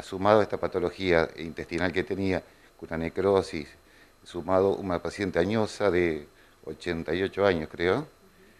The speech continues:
eh, con toda la patología propia de una gente de esa edad. Confirmados tenemos, eh, cinco casos, confirmados. Eh, y hisopados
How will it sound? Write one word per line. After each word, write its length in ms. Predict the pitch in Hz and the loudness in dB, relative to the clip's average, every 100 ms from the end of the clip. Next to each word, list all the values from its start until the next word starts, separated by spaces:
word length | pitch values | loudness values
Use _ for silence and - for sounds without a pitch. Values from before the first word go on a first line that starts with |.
| _ _ - | _ _ -2
eh, 460 | 90 87 78 76 - | 2 4 2 0 -4
con 160 | 82 | -6
toda 120 | 82 107 | 0 2
la 80 | |
patología 560 | 95 92 85 - 120 117 | 2 0 -2 0 0 2
propia 440 | 98 98 117 127 | 0 0 2 2
de 440 | 120 67 80 95 101 | 2 -4 0 2 0
una 160 | 76 78 | -4 -6
gente 380 | - 101 104 87 | -4 -4 0 0
de 80 | |
esa 140 | 90 87 | 2 6
edad. 220 | 92 71 - - - | 6 6 -2 -20 -6
Confirmados 500 | - 117 131 151 175 | -2 -2 -2 -2 -2
tenemos, 380 | - 139 160 170 - - _ _ - 196 220 - _ _ _ _ _ _ | -2 -2 0 0 -4 -20 _ _ -20 -20 -20 -20 _ _ _ _ _ _
eh, 200 | 90 90 | 0 2
cinco 320 | - 147 117 | 2 4 6
casos, 300 | 87 76 - - - - - | 6 2 -2 -16 -20 -18 -2
confirmados. 520 | 101 95 85 71 62 - - - _ - | 0 2 2 2 0 -8 -20 -20 _ -4
Eh, 420 | 87 85 85 69 | 0 2 2 0
y 320 | - 95 98 | -4 -2 -2
hisopados 1000 | 95 - 98 117 131 165 175 - - - | 0 0 8 12 12 12 6 -2 -12 -14